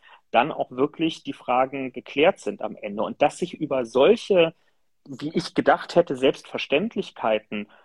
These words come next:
Menschen digital die Köpfe einschlagen und die Solidarität und die Ernsthaftigkeit der betreffenden Menschen in Frage gestellt wird, ernsthaft,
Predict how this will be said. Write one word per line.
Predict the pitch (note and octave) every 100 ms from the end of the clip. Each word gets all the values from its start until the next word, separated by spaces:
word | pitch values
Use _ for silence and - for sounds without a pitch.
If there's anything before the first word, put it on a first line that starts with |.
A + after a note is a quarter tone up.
| -
Menschen | A#2+ D3 F#3+ G3 F3+
digital | E3 D#3+ D3+ - C#3+
die | C#3+
Köpfe | - G#3+ - B3+ -
einschlagen | A#2+ A#2 - A#2+ G#2+ G2+ F2+
und | C3+ -
die | D3
Solidarität | C3 D3+ C#3+ C3 B2 A#2 - F#3+ G#3+ - _ _ _ _
und | C#3+ C#3
die | C3+
Ernsthaftigkeit | C3+ G3+ - D#3+ - - - C3+ -
der | B2+
betreffenden | C3 - D3 - C3+ A#2+
Menschen | C3 F3 D3+
in | B2+
Frage | - - B2 F#3 A#3
gestellt | - B2 - G#2 G#2 -
wird, | -
ernsthaft, | - E3 A#3+ - - G#2 D3 -